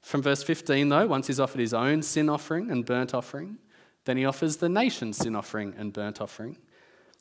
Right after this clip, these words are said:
Then in verse seventeen, we get the next kind of offering, the grain offering. Now, the grain offering comes alongside the burnt offering.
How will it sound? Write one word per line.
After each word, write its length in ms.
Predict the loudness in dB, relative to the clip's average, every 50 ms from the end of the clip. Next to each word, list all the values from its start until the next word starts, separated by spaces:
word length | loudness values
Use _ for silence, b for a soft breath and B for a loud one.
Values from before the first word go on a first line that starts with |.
| b 2
Then 140 | 4 4 4
in 120 | 4 2
verse 240 | 4 4 4 4 4
seventeen, 540 | 4 2 4 4 4 2 2 0 2 2 2
we 100 | 2 2
get 140 | 0 0
the 80 | 2 2
next 420 | 2 2 2 0 -4 -8 -10 -10
kind 380 | -10 -6 -4 -2 -2 -2 -2 -2
of 180 | -4 -4 -4 -4
offering, 340 | -4 -6 -6 -8 -10 -6
the 80 | -4 -4
grain 580 | -4 -4 -4 0 2 2 4 4 4 2 2 -2
offering. 460 | -4 -8 -10 -12 -16 -18 -20 -20 -20 _ _ _ _ _ _ _ _ _ _ _ _ _ _ _ _ -20 B B B B B
Now, 80 | 2 4
the 80 | 4
grain 260 | 6 6 6 6 6 6
offering 480 | 4 2 4 4 4 6 4 4 2
comes 260 | 2 2 2 2 4
alongside 600 | 4 4 4 4 4 4 4 4 4 4 4 4
the 60 | 2 -2
burnt 360 | 0 2 2 2 2 0 -2
offering. 360 | -6 -8 -8 -8 -16 -18 -18